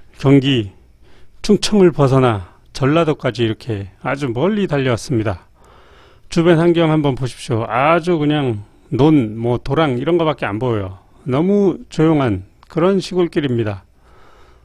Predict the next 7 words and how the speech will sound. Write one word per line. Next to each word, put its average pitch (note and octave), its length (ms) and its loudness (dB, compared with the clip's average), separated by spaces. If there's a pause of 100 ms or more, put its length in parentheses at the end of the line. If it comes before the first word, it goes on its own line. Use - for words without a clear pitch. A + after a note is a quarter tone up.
(260)
어, A#2+ 360 -4
이쪽 C3+ 320 -4
도랑도, D3 580 0
어, C3 300 0
그렇게 D3 340 -6
깊지 - 440 -6
않은 B2+ 500 0